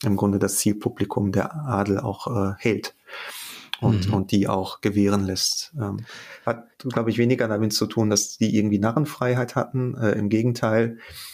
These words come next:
Speaker 1: also man, äh, inszeniert sich zum Beispiel als Prophet, ähm, oder als Seher und hat dann über diese Inszenierung, ähm, ganz andere Möglichkeiten, auch wieder Dinge zu verhandeln. Und, ähm, wenn man sich anguckt, also was wir wohl wissen,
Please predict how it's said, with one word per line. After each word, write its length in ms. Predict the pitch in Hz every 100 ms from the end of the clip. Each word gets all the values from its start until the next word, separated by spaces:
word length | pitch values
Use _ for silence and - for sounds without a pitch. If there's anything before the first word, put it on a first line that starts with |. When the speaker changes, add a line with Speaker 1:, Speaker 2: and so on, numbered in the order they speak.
| - -
Speaker 1:
also 220 | 113 104
man, 320 | 104 101 101
äh, 140 | -
inszeniert 500 | 98 110 - 104 107
sich 160 | - 113
zum 140 | -
Beispiel 320 | 104 98 - 120
als 160 | 107
Prophet, 720 | - 113 - 113 117 117 - - _ - - - - - -
ähm, 280 | 101 101
oder 280 | 98 101 101
als 200 | - -
Seher 420 | - 104 110 110
und 180 | 110 101
hat 160 | 110 -
dann 180 | 101 101
über 280 | 120 117
diese 240 | 107 101 104
Inszenierung, 1000 | 101 - 101 98 101 101 101 98 98 101
ähm, 260 | 95 95
ganz 240 | 98 98 -
andere 260 | 101 98
Möglichkeiten, 640 | 98 98 - 98 - 98 104
auch 140 | 95
wieder 200 | 110 101
Dinge 240 | 101 95 92
zu 180 | -
verhandeln. 560 | 98 95 90 92 92 104 - - - - - -
Und, 400 | 110 95 92 95
ähm, 320 | 98 95 95
wenn 100 | 104
man 140 | 107
sich 180 | 101 -
anguckt, 400 | 120 120 131 -
also 240 | 113 110
was 200 | 104 107
wir 100 | 135
wohl 200 | 120 117
wissen, 400 | 113 113 120 120